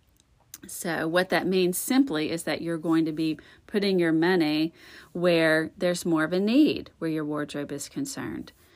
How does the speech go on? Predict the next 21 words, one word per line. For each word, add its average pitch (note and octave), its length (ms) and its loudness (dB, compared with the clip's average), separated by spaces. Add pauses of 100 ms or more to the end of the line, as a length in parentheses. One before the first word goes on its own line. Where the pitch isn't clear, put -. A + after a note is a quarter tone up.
(340)
Number F3+ 240 0
four C4 320 4
on G#4 100 8
the E3+ 100 4
list, - 540 -6 (340)
buy G3 460 -2
better F3 640 -2
than E3 200 2
what E3 180 2
you E3 160 -4
already D#3 600 -6
own. D3+ 520 -4 (1200)
Now, A3 160 0
this G3+ 180 -2
doesn't A3+ 300 -2
mean G3+ 180 2
it F3+ 120 0
has G3+ 240 -4
to F#3+ 100 -6
cost - 640 -6
more. D3+ 500 -4